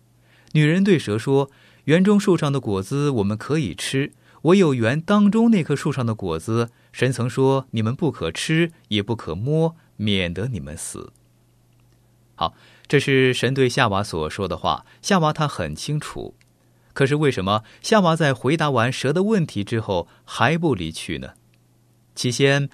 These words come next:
撒旦射出去的第一支箭是一条关于事实的问题：“神岂是真说不许你们吃园中所有树上的果子吗？”夏娃她照实的回答，表明他是很清楚神的命令的。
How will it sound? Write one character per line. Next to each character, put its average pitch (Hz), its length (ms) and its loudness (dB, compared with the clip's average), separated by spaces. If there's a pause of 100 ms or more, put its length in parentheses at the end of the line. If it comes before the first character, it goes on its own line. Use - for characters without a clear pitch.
(180)
撒 139 200 4
旦 127 200 4
射 143 200 2
出 135 160 0
去 127 140 -2
的 117 100 0
第 175 220 0
一 - 20 2
支 170 160 0
箭 135 380 2 (160)
是 185 160 6
一 175 80 4
条 127 240 0
关 156 240 0
于 127 160 0
事 208 320 -2
实 - 160 -6
的 113 100 -4
问 110 160 -4
题 80 420 -8 (460)
：“神 196 220 4
岂 156 160 2
是 147 140 2
真 214 260 4
说 170 280 4
不 160 160 2
许 143 160 2
你 131 100 2
们 117 140 2
吃 135 180 -2
园 123 200 2
中 147 180 0
所 147 300 0
有 123 220 2
树 147 260 0
上 110 140 -4
的 95 80 -4
果 71 240 -8
子 - 160 -8
吗？” 131 160 -8 (1080)
夏 120 160 4
娃 107 200 8
她 113 240 2
照 117 220 0
实 92 140 -6
的 85 100 -4
回 82 160 -4
答， 85 320 -2 (320)
表 147 160 6
明 175 200 2
他 165 180 0
是 151 240 0
很 110 240 0
清 202 340 0
楚 104 240 -2
神 95 160 -4
的 104 60 -4
命 147 260 -4
令 65 180 -12
的。 - 180 -16